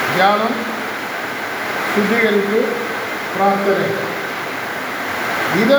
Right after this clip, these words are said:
நம்ம ஒழுங்கா செய்யறோமா? இது செய்ய ஆரம்பிக்கும் போது, சரியாக செய்ய ஆரம்பிக்கும் பொழுது என்னுடைய சித் இல்ல சித்தம், அந்த வார்த்தையில வந்த மாதிரி சித்தம் எல்லாம் எனக்குன்னா என்னுடைய சித்தம்னா என்னுடைய கான்சியஸ்னஸ்,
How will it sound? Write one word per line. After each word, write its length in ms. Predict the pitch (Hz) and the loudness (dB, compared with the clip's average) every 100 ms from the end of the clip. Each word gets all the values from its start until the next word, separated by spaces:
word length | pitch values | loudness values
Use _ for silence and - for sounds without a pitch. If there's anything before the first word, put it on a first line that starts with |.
| 269 | 4
நம்ம 220 | 240 254 220 | 4 4 6
ஒழுங்கா 280 | 220 233 220 208 | 6 6 4 2
செய்யறோமா? 440 | 202 208 196 180 143 - - - - - - - - - - - - - - - - - - - - - 190 | 2 2 2 0 -2 -4 -6 -8 -8 -8 -8 -8 -8 -8 -6 -6 -4 -2 -2 -2 0 0 0 -2 -2 2 4
இது 120 | 254 240 220 | 4 4 4
செய்ய 160 | 254 269 233 | 4 6 6
ஆரம்பிக்கும் 520 | 220 214 214 214 214 | 4 2 0 0 2
போது, 160 | 220 220 220 | 4 4 0
சரியாக 500 | 214 277 262 254 240 - | 0 0 2 2 2 2
செய்ய 160 | 214 220 226 | 2 2 4
ஆரம்பிக்கும் 440 | 208 202 202 196 | 2 0 0 0
பொழுது 320 | 196 185 160 175 240 - - - - - - - - 170 | 0 0 0 2 0 -2 -4 -6 -6 -4 -4 -4 -4 0
என்னுடைய 300 | 208 220 214 208 214 | 2 4 4 4 2
சித் 200 | 254 - 254 - - | 0 0 -2 -4 -4
இல்ல 160 | 196 214 - | 0 0 2
சித்தம், 400 | 226 190 226 220 - - | 0 2 4 4 0 0
அந்த 120 | 185 190 | 0 2
வார்த்தையில 380 | 202 196 208 196 | 2 2 2 2
வந்த 140 | 196 196 | 2 0
மாதிரி 220 | 185 165 - - - - - - | 0 0 -2 -4 -6 -6 -6 -2
சித்தம் 340 | 202 196 220 208 | 0 4 4 4
எல்லாம் 300 | 202 202 202 185 | 4 4 4 4
எனக்குன்னா 340 | 185 190 214 247 | 2 2 0 0
என்னுடைய 260 | 196 196 190 - | 0 2 0 0
சித்தம்னா 280 | 196 226 240 | 0 0 0
என்னுடைய 180 | 220 214 190 | 0 0 2
கான்சியஸ்னஸ், 840 | 220 220 220 196 180 175 143 | 0 2 0 0 0 0 0